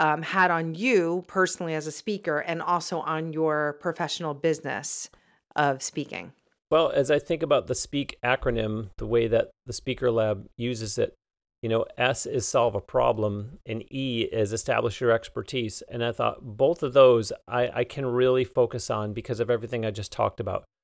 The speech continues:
Speaker 2: you know, I
Speaker 1: Mm-hmm.
Speaker 2: can solve the problem for the audience of being overstressed and making sure that they get unstuck and be more productive and happy because I do have these five steps that they can take. And establishing my expertise, you heard me rattle off the list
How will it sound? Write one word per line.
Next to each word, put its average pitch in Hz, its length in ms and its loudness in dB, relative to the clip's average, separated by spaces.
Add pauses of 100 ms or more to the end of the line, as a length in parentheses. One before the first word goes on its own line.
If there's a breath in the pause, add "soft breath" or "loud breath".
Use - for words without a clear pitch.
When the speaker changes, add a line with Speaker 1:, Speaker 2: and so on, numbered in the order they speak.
(300)
Speaker 2:
you 110 60 -2
know, 110 100 -6
I 127 140 2
Speaker 1:
Mm-hmm. 127 100 -4
Speaker 2:
can 143 240 2
solve 110 300 0
the 113 80 -6
problem 107 420 2
for 120 140 -2
the 110 140 0
audience 107 500 -2
of 104 240 -12
being 117 200 0
overstressed 110 720 0
and 107 120 -6
making 107 240 -6
sure 120 180 -4
that 113 140 -6
they 110 100 -4
get 110 220 2
unstuck 110 500 -2
and 107 80 -6
be 107 100 -6
more 110 220 -4
productive 110 420 -4
and 117 80 -8
happy 110 460 -6 (320)
because 120 240 2
I 117 60 6
do 127 160 2
have 120 220 2
these 113 180 -4
five 117 260 2
steps - 300 -4
that 113 100 -10
they 113 100 -2
can 107 160 -8
take. 127 300 -2 (300)
And 131 100 0
establishing 147 540 4
my 135 120 0
expertise, 135 720 0 (180)
you 131 160 0
heard 147 200 6
me 139 100 0
rattle 135 300 6
off 131 180 4
the 123 80 -4
list 131 400 6